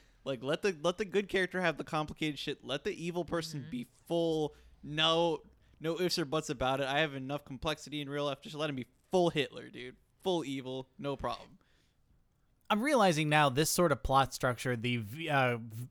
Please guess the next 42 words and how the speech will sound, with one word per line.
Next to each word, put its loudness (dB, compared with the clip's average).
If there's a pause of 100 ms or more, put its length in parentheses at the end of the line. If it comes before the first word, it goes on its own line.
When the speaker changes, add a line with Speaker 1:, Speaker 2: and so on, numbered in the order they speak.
Speaker 3:
bad 6
v 0
good, 0 (680)
all 12
of 6
them 6
always 6
have 6
the -4
connotation, 0
like, -2 (120)
it 4
is 2
very 6
hard 4
to -4
be -2
purely 2
good. 0
It -2
is 2
very 4
hard 4
to 0
be -2
purely 0
evil. -2
But 6
it 4
is 4 (140)
easier 2
to 0
be 4
purely 2
evil 4
than 2
it 2
is 4
to 2
be 2
purely -2
good. -4